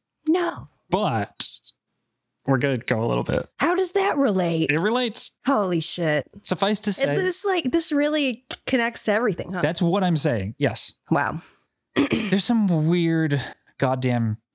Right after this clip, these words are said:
Speaker 2: fucking shit surrounding J F K. Like, cosmically weird. I'm not talking mafia or fucking C I A killed him because of fucking Bay of Pigs. Cosmically weird, divine providence weird. Like, shit is fucked to hell in a handbasket weird.
Speaker 1: Okay.
Speaker 2: So,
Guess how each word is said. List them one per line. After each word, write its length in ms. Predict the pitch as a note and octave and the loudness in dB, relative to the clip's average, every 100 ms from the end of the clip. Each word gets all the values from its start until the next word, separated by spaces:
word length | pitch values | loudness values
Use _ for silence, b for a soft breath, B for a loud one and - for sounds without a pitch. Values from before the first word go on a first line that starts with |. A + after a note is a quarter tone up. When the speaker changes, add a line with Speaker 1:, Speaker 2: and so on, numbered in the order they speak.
| _ | _
Speaker 2:
fucking 260 | - C3 B2+ | -4 0 0
shit 220 | A#2 B2 | 0 -2
surrounding 320 | - B2 A2+ G#2 | 0 0 0 0
J 120 | G#2 | -2
F 100 | F#2+ | -2
K. 200 | G2 C3+ | -6 -4
Like, 180 | D3+ C3 | -4 -2
cosmically 580 | - C#3 C#3 A#2+ A#2 G#2+ | -2 0 0 0 0 0
weird. 360 | G2+ F#2 F#2+ A#2 | 0 -2 -4 -2
I'm 60 | |
not 100 | B2+ | 0
talking 280 | B2 C#3+ C#3+ | 0 0 0
mafia 500 | A#2+ A2+ A2+ A2+ G#2 | 0 0 0 0 0
or 200 | G#2 A2+ - | -2 -6 -14
fucking 360 | - A2+ A2+ A2 | -6 -4 -2 0
C 180 | - A#2 | 0 0
I 80 | |
A 80 | A2+ | -2
killed 240 | G#2+ A#2 G#2+ | 0 0 2
him 100 | G#2 - _ _ - | -2 -4 _ _ -14
because 220 | - A2 | -2 0
of 180 | G#2 G2+ - - | 0 -4 -14 -16
fucking 260 | - A2 G#2+ | -6 -4 -2
Bay 120 | G#2+ | -2
of 80 | G2+ | 0
Pigs. 360 | G2+ G2+ - - B B B B _ _ | 0 0 -4 -6 B B B B _ _
Cosmically 640 | - - B2+ A#2+ B2 A#2+ A2+ | -4 0 0 2 0 2 2
weird, 340 | A2 G#2+ G#2 | 2 0 0
divine 420 | G#2+ G2+ A2 G#2+ | 0 0 0 0
providence 580 | G#2 A2+ A2 A2 G#2 - | 0 -2 0 0 0 2
weird. 240 | G#2+ G#2 | 2 2
Like, 120 | G2+ G2 | 0 -2
shit 200 | - A#2 | -2 0
is 120 | A2 | -2
fucked 280 | - A#2+ - | 0 -4 0
to 40 | |
hell 220 | G2+ A#2 A2 | 0 0 0
in 60 | |
a 40 | G2+ | 2
handbasket 640 | A2 A2+ A2+ A2 - A2+ | 2 2 0 0 -2 -2
weird. 300 | G2+ F#2+ - - | 0 -2 -4 -4
Speaker 1:
Okay. 680 | - C#3+ A3 G3 F#3+ F#3 G#3 _ _ _ - | 0 2 0 0 0 0 -4 _ _ _ -4
Speaker 2:
So, 340 | - A#2+ F#2+ | 0 0 -2